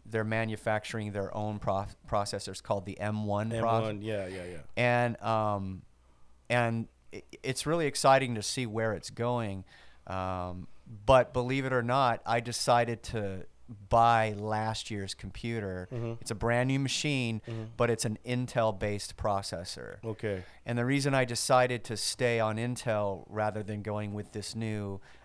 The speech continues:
Speaker 1: Apple M one processor is because, um,
Speaker 2: The first batch, kinda
Speaker 1: Yeah,
Speaker 2: like
Speaker 1: well, what it is, is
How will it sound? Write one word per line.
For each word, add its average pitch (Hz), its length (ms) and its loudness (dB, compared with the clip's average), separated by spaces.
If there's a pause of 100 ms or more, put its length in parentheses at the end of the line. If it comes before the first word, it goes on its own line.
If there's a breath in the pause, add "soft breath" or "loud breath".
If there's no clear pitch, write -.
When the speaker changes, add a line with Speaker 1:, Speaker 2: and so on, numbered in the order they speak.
(120)
Speaker 1:
Apple 104 360 -2
M 104 160 -4
one 107 160 -4
processor 101 600 -2
is 95 100 -8
because, 101 600 -4 (800 soft breath)
um, 101 520 -4 (840)
Speaker 2:
The - 100 -10
first - 360 -2
batch, 113 460 2
kinda 110 200 -2
Speaker 1:
Yeah, 170 300 6
Speaker 2:
like 170 80 2
Speaker 1:
well, 185 160 8
what 196 140 4
it 185 100 0
is, 208 300 6
is 143 280 -2